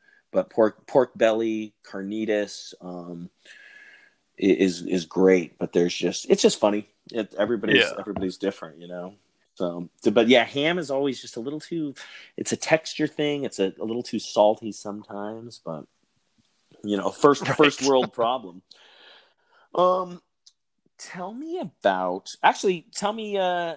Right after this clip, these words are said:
Speaker 1: tell me some great pizza you've had. Tell me, uh, tell me the best pizza
Speaker 2: Oh,
Speaker 1: you've ever had.
Speaker 2: actually, in, uh, when I lived in Bozeman, I worked for Mackenzie River Pizza, and that
Speaker 1: Okay.
Speaker 2: was very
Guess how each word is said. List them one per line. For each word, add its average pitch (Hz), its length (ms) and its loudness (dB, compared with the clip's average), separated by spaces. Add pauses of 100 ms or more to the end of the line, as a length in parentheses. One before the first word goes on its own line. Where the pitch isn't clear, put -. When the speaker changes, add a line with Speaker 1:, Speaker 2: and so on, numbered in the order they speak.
(140)
Speaker 1:
tell 185 160 -8
me 190 100 -4
some 170 180 -12
great 147 240 -6
pizza 131 300 -10
you've 92 140 -8
had. 95 300 -2 (320)
Tell 123 160 -6
me, 127 240 -2
uh, 101 220 -2
tell 139 160 -8
me 131 60 -4
the 117 80 -8
best 104 260 -2
pizza 107 220 0
Speaker 2:
Oh, 180 100 10
Speaker 1:
you've 117 160 2
ever - 180 -8
had. 78 160 -6
Speaker 2:
actually, 160 520 8
in, 131 340 0 (440)
uh, 104 320 -2
when 127 240 0
I 143 60 8
lived 156 220 6
in 113 100 0
Bozeman, 131 520 4
I 104 80 6
worked 110 400 2
for 113 320 2
Mackenzie 110 440 0
River 120 280 -2
Pizza, 160 540 -4 (340)
and 101 440 -4 (460)
that 131 420 4
Speaker 1:
Okay. 131 120 0
Speaker 2:
was - 880 0 (480)
very 123 500 6